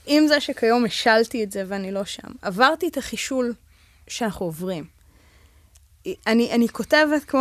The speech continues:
אמנית לחימה, כשאני צריכה לכתוב, אני אכתוב. אני אכתוב, no matter what, ואני אשב את המיליון שעות שלי ביום, ואני אשיג את המטרה שלי,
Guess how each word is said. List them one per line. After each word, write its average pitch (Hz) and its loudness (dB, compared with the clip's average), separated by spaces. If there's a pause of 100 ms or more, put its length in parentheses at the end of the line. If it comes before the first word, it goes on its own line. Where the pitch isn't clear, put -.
(120)
אמנית 247 2
לחימה, 220 0
כשאני 233 -2
צריכה - -6
לכתוב, 233 -2
אני 185 -4
אכתוב. - 0
אני 160 -10
אכתוב, 285 0 (120)
no 233 -10
matter 202 -2 (100)
what, 262 0
ואני 180 -6
אשב 214 -4 (120)
את - -8
המיליון 196 -4
שעות 202 -6
שלי - -10
ביום, 262 0
ואני 190 -8
אשיג 208 -8
את - -10
המטרה 190 -4
שלי, 302 -4